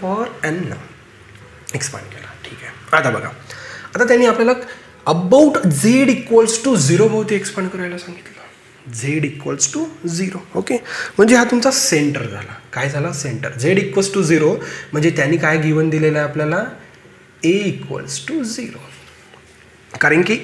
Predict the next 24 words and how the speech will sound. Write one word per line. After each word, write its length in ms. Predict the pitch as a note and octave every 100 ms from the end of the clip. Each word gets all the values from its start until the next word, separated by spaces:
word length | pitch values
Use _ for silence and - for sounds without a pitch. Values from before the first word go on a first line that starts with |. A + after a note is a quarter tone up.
| -
आपण 280 | B2+ - A3
आपल्या 300 | D#3+ F#3+ G3
फॉर्म्युलामध्ये 600 | F3 D#3 F3 F3 C#3+ A2+ - - - - -
एला 440 | D#3+ G3 G#3 G#3 - - -
center 480 | - - D#3 D#3+ F3+
consider 440 | E3+ C#3+ C3 A#2+ -
केलेला 300 | A2+ A2+ E3+
आहे 80 |
ना, 120 | G#3+ B2 - - - - - -
जिथं 200 | C3+ E3 -
मी 120 | C#3+ C#3+
तुम्हाला 260 | D3+ D3+
वर 200 | C#3+ D#3
statement 440 | - D#3 D#3 E3+ E3+
लिहून 140 | D3 B2+
दिलेलं 240 | A2+ A2
आहे. 100 | G#2 - -
ओके, 140 | - D4 - - - - -
इथं 120 | D#3
लक्षात 240 | G3+ G3 G3
बेटा, 180 | G3 B3+ - - A#2+
z 100 | C#3
equals 580 | E3+ D#3+ C3+ D3 C#3
to 80 | -